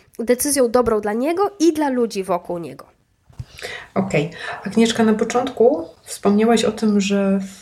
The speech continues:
Speaker 2: w Peaceful Parenting urzekło Cię to, jak bardzo zaopiekowany jest rodzic. Powiedz, w jaki sposób my, mamy,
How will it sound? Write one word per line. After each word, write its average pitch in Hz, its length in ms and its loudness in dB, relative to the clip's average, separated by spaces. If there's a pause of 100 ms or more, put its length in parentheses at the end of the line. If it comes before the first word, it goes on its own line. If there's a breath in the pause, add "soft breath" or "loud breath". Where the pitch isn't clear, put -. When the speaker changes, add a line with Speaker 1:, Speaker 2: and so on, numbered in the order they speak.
(140)
Speaker 2:
w - 120 -20
Peaceful 208 440 0
Parenting 208 680 0 (200)
urzekło 226 400 0
Cię 208 180 -2
to, 240 160 2
jak 208 200 2
bardzo 240 280 2
zaopiekowany 190 840 0 (120)
jest 170 240 -10
rodzic. 170 500 -6 (320 loud breath)
Powiedz, 214 500 0 (180)
w - 40 -2
jaki 349 220 2
sposób - 440 -8
my, 202 200 8
mamy, 175 560 2